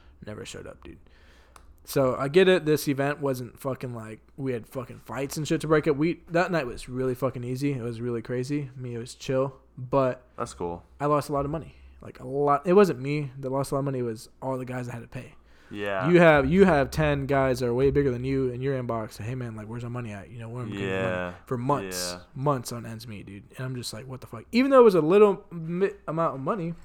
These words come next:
Speaker 1: that's
Speaker 2: It
Speaker 1: still
Speaker 2: was
Speaker 1: money.
Speaker 2: all on you.
Speaker 1: Yeah.
Speaker 2: That's so, that's so shady. Why? That's so shady.
Speaker 1: Yeah.
Speaker 2: That's so shady.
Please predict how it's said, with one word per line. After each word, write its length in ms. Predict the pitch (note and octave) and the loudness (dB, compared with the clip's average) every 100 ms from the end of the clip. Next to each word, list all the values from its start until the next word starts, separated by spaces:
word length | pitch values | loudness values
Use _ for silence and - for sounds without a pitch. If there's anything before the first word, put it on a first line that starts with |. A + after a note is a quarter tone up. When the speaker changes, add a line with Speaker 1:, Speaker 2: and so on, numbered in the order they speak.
| - - - - - - - - | -20 -20 -20 -20 -20 -20 -20 -20
Speaker 1:
that's 180 | - C#3+ | -12 -6
Speaker 2:
It 40 | |
Speaker 1:
still 100 | - C3 | -2 0
Speaker 2:
was 80 | |
Speaker 1:
money. 80 | B2 A#2+ | 4 4
Speaker 2:
all 80 | |
on 160 | G2+ F2 | 2 -2
you. 300 | F#2 G#2 F#2 E2+ - | -8 -10 -12 -14 -2
Speaker 1:
Yeah. 120 | E3+ | 0
Speaker 2:
That's 280 | C3 C#3 - | 2 -2 0
so, 300 | A#2 G2+ F2 - - | -2 -2 -4 -14 -4
that's 200 | A#2+ - | -4 -2
so 100 | A#2+ | -8
shady. 220 | - A#2 | -6 -6
Why? 240 | G#2 C3+ E3 - - - - - B2+ | -2 -4 -6 -18 -20 -20 -20 -20 -10
That's 200 | B2 - | -10 -6
so 160 | A2+ | -8
shady. 400 | - F#2+ F2 F2 - _ _ | -8 -10 -10 -12 -18 _ _
Speaker 1:
Yeah. 60 | B2+ | -12
Speaker 2:
That's 120 | G#2+ | -10
so 140 | A2+ G2 | -10 -10
shady. 340 | F#2+ F2+ | -10 -12